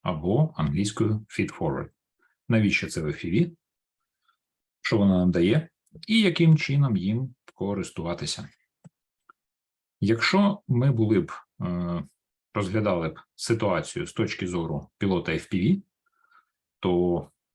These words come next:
найбільша гордість пілота F P V, особливо початківця, це літав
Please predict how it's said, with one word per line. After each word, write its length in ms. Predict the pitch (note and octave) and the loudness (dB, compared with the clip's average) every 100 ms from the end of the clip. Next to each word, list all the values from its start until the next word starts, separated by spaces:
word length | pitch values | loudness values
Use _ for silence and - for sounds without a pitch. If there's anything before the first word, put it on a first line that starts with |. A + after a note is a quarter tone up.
| _ | _
найбільша 400 | G2 A2 E3 B2+ | 2 4 2 2
гордість 380 | C3 A#2+ A2+ - | 0 0 -2 -2
пілота 300 | G#2+ G2 F#2 | -2 0 -2
F 220 | E2+ - | -6 -6
P 20 | |
V, 260 | F2 F2+ D2+ - - _ _ _ _ _ | -4 -4 -6 -14 -20 _ _ _ _ _
особливо 500 | F2+ - F#2 G2 F2 | -6 -2 0 0 0
початківця, 760 | F2+ - - - E3 D#3 G#2 - | 0 -2 -4 0 0 2 -4 -6
це 420 | - A2+ B2 - _ _ G2 | -4 -2 -2 -6 _ _ 0
літав 600 | A2+ A2+ D#3 F#3 D3 | 0 0 0 0 -2